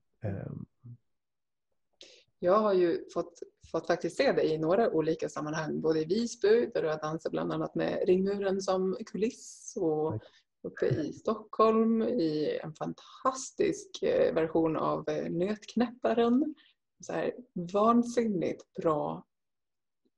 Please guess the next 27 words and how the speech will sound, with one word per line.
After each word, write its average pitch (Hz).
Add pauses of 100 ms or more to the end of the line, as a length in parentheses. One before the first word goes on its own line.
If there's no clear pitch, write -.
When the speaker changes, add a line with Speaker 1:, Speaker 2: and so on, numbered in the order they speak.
(180)
Speaker 2:
Jäklar -
alltså, -
det 190
var 165
grymt. 165 (1120)
Eh, - (140)
och 226
jag 180
tänker 180
att 170
det 214
är 220
bara 180
några 202
av 165
de 156
sakerna 156
du 156
har -
gjort. -
Har 233
du 196
några 175
såna 175
där 175 (1300)
som, 160
som 160